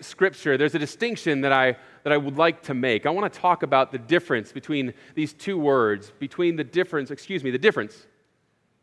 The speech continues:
between description and prescription.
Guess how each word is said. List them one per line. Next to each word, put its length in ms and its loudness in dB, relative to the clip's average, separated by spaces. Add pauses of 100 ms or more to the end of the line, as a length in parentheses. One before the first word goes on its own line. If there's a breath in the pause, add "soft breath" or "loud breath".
(320)
between 420 -2 (1120 soft breath)
description 760 -2 (1040)
and 360 -2 (440)
prescription. 720 -6